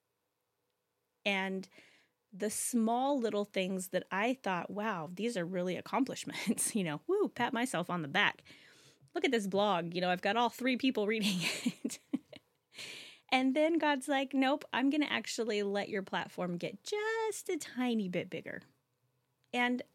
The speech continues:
I was so excited, and I felt accomplished in the sense that God had allowed me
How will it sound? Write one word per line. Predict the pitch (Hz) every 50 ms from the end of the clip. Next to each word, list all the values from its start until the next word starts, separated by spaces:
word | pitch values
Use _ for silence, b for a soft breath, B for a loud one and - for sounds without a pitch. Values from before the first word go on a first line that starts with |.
| _ _ _
I | - 240 254
was | 262 262 262
so | - - - - 233 233 247 247
excited, | - 247 233 - - - 214 190 208 190 175 170 175 196 - _ _ _
and | - 196 185 185 190 185 - -
I | 196 196 202
felt | 190 - - - - 202 208 214 - -
accomplished | - - - - 160 170 190 - 190 180 - - - -
in | - 185 175
the | 175
sense | 175 - - 175 175 - -
that | - - - -
God | 170 175 175 190
had | - 214 185
allowed | 175 175 185 185 175 180 202 247 285 262 220
me | 196 165 156 151 151 175 202